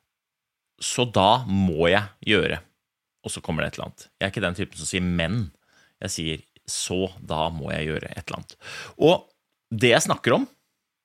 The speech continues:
det jeg snakker om, det er, eh, konferanse. Ja. Øystein Pettersen setter opp egen konferanse, han. Ehm, den heter, eh, Helt Konge, og jeg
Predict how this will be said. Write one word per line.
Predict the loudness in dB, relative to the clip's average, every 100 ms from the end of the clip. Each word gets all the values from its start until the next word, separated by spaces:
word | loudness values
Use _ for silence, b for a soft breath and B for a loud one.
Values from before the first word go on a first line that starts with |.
| _ _ _ _ _ _ _ b b b b b -12
det | 0 2
jeg | 2
snakker | -4 -2 -2
om, | 0
det | 2 2
er, | 2 0 0 0
eh, | 0 0 0
konferanse. | -4 -2 -4 -6 -10 -10 -10 -16 _ _ _ -16 -8
Ja. | -8 -10 _ _ _ b b b -4
Øystein | -2 -2 -2 -4 -2
Pettersen | -4 -6 -8 -8 -8
setter | -6 -8 -8 -6 -4
opp | -6
egen | -4 -2 -2 -4 -6
konferanse, | -6 -4 -4 -4 -8
han. | -10 -14 _
Ehm, | -2 -2 0 -2 -4 -6 -2
den | 0 2 -2
heter, | -6 -2 -2 -6 -12 -12 -12 b b b b b
eh, | -6 -4
Helt | 2 0 2
Konge, | 0 -2 -2 -6
og | -2
jeg | 0 0